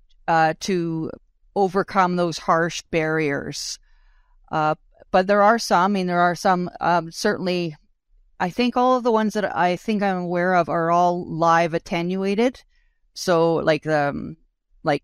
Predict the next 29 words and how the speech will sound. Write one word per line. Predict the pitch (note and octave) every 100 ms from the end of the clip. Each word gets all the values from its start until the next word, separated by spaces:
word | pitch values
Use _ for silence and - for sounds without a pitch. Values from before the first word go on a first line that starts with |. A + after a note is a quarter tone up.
| _
in, | D#3+ D#3
well, | D3 C#3+
Interasol, | D3+ F3+ E3+ E3+ E3+ E3 D#3+ D#3+ -
um, | D#3 D3 D3 D3+ - _ _ _
one | - E3 E3+
of | D#3+
the | E3
polio | G3 F3+ F3 F3
vaccines | E3+ E3 E3 F#3 E3 E3 E3+ E3
is | D3+
live | E3 D#3+
attenuated, | E3+ - E3 E3 E3+ E3+ D#3+
like | D#3 E3
a, | D#3 - _ _ -
anything | G3 A3 G#3+
that | F#3+ F3
does | E3+ E3+
tend | - G3 F#3 F#3
to | - F#3+
be | F#3
delivered, | F3+ F3+ F3 F#3 F#3+ - - _ _ _ _ _ _ _ -
uh, | E3+ E3+ E3
to | G#3 F3+
mucosal | F3+ E3 F#3 F3 F#3
sites, | - F3+ F#3
so | F#3+ E3+ D#3
intranasal | E3+ F3+ E3+ E3 D#3 E3
or | D#3+
oral, | D#3+ D#3+ D#3+ E3 D#3+